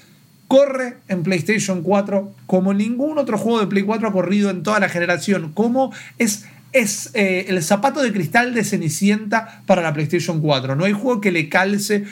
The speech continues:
a lo que fue la Play cuatro como lo hace The Last of Us Parte dos. Eh, sus animaciones son increíbles, sus cinemáticas son increíbles, eh, cómo son las transiciones,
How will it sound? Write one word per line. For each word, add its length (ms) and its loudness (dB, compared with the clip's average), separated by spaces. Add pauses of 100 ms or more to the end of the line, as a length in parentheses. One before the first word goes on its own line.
(100)
a 120 2
lo 140 2
que 40 -4
fue 160 0
la 100 2
Play 220 0
cuatro 480 0
como 220 0
lo 140 0
hace 180 -4
The 100 0
Last 220 -4
of 120 -8
Us 200 0 (400)
Parte 600 0
dos. 640 0
Eh, 540 0 (240)
sus 200 -2
animaciones 580 0
son 240 -2
increíbles, 400 -2
sus 120 -6
cinemáticas 600 0
son 320 -2
increíbles, 840 -2
eh, 340 0
cómo 180 0
son 200 0
las 160 -2
transiciones, 720 -2